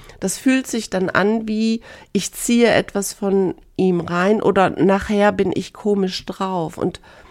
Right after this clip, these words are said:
das, was sich da überträgt, ist halt der Stress, der Druck, die Unruhe.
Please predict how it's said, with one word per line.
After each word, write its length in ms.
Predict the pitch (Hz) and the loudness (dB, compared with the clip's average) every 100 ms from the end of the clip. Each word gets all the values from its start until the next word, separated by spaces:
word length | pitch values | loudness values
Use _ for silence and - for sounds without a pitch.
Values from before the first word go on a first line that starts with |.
| - - _ | -20 -20 _
das, 240 | 208 220 226 | 4 4 4
was 180 | 214 - | 0 0
sich 220 | 208 - | -6 -4
da 200 | 180 170 | -4 -2
überträgt, 1040 | 170 180 180 - 185 185 220 254 - - | -2 -4 -6 -8 -4 0 0 -2 -8 -8
ist 280 | - 214 - | -2 -2 -2
halt 300 | 185 180 - | -4 -4 -6
der 180 | - 170 | -6 -6
Stress, 760 | - - 185 208 226 - - - | -6 -6 -2 -2 -2 -8 -16 -12
der 280 | 185 170 - | -8 -8 -8
Druck, 540 | - 175 202 240 - - | -8 -2 -2 -2 -8 -8
die 160 | 165 | -6
Unruhe. 880 | - 190 214 214 214 220 233 247 | 0 0 0 -2 -2 0 0 0